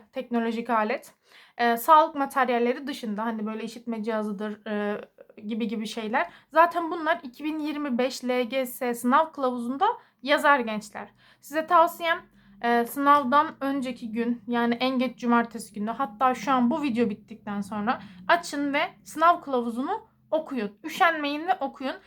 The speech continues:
Sizden neler bekleniyor sınava girerken? Bunları benim anlatımımdan ziyade kendiniz de okuyarak hazırlık yapmanız gerçekten çok önemli.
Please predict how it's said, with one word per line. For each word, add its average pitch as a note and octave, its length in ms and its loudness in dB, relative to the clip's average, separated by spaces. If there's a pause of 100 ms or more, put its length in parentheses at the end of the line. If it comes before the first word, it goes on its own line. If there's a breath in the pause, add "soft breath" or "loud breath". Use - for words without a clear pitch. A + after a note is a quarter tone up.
(100)
Sizden D#4 460 2
neler D4 320 4
bekleniyor G#3+ 440 -4
sınava A#3+ 300 0
girerken? B3+ 580 0 (760)
Bunları E4+ 500 0 (440 loud breath)
benim E4+ 260 0
anlatımımdan B3 640 2
ziyade A#3+ 400 0
kendiniz C4 480 -2
de A#3+ 40 -2
okuyarak C#4 640 0
hazırlık D#4 400 -2
yapmanız D#4 500 -4 (260 soft breath)
gerçekten F4 500 0
çok D#4+ 180 -8
önemli. - 320 -8